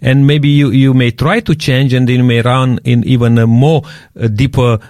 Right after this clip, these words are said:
uh, problems, you know, as, uh, we, mm, already know, just looking e-, even into the, um,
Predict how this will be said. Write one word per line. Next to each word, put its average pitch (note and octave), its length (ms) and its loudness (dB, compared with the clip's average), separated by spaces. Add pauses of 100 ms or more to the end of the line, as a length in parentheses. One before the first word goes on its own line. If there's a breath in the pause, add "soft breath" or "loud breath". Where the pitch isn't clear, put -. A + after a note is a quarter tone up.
(160 loud breath)
uh, A#2 120 0
problems, G#2+ 800 -2
you G#2+ 120 0
know, G#2+ 300 0
as, A2 480 -2
uh, A2+ 180 2
we, A#2 500 2
mm, A2 460 -4 (680)
already A#2 340 2
know, G2+ 280 2
just G2+ 240 -2
looking G#2 340 0
e-, G#2 220 0
even G2+ 340 -2
into G2 300 -2
the, G2 280 0 (400 loud breath)
um, F#2+ 720 0